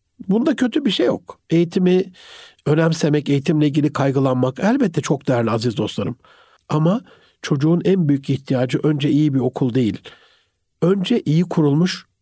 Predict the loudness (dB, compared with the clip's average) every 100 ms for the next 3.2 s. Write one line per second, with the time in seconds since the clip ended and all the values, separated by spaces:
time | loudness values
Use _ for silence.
0 | -4 -2 0 0 2 0 0 -2 -4 -10
1 | _ _ _ _ -4 0 0 0 0 2
2 | 0 0 -2 -2 -2 0 0 -2 -4 -4
3 | -4 -6